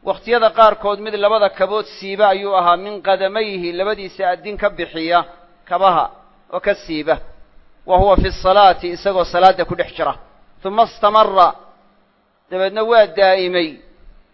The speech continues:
fii salaatihi, salaaddiisii buu sii daa'imay oo sii watay, intuu kabihii iska saaray.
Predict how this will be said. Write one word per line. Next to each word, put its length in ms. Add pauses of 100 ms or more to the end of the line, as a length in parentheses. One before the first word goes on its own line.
fii 180
salaatihi, 540
salaaddiisii 580
buu 120
sii 240
daa'imay 500
oo 100
sii 220
watay, 440 (960)
intuu 200
kabihii 280
iska 220
saaray. 420